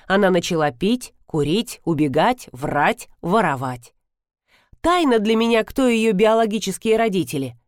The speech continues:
Но, вероятно, ребёнку досталась их дурная генетика. Вот вам одна история. Девчонка ходит в пятый класс, приносит в четверти два по географии. Её хотят оставить на второй год.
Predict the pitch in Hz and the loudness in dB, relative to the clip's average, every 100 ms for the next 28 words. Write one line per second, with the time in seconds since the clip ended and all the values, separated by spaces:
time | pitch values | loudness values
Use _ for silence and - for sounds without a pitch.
0 | _ _ _ _ _ 214 220 208 226 220 | _ _ _ _ _ 0 2 4 2 2
1 | 233 285 247 214 202 185 226 240 196 180 | 0 -2 0 2 2 2 0 0 -2 -4
2 | - 226 233 220 - 202 226 - - - | -2 -2 0 -2 -2 -4 -4 -8 -20 -2
3 | 247 220 196 175 180 165 170 143 131 143 | 0 2 2 0 -2 -2 -2 -2 -6 -12
4 | 147 120 _ _ _ _ _ _ _ _ | -14 -16 _ _ _ _ _ _ _ _
5 | _ _ _ _ _ _ 247 311 427 269 | _ _ _ _ _ _ -2 0 2 2
6 | 320 302 202 202 254 214 - 165 143 131 | 2 2 0 0 0 -2 -4 -6 -6 -12
7 | 120 _ _ _ _ _ _ _ _ _ | -18 _ _ _ _ _ _ _ _ _
8 | - 202 254 - 311 302 285 302 294 285 | -6 -2 0 0 0 0 0 0 0 -2
9 | - 294 294 262 311 339 - - _ _ | -2 -2 -2 -2 0 0 -4 -16 _ _
10 | _ 262 269 277 285 262 - 320 320 240 | _ 0 2 2 0 -4 -4 -4 0 -2
11 | 226 233 190 240 269 220 175 175 165 156 | 0 -2 2 2 2 -2 0 0 2 0
12 | 147 - 165 151 _ _ _ - 165 180 | -2 -6 -12 -14 _ _ _ -8 -2 0
13 | 175 208 220 254 294 - 226 214 254 277 | 2 0 -2 -2 -2 -2 -2 0 0 -2
14 | 269 277 269 269 170 156 - | 0 0 0 0 0 0 -4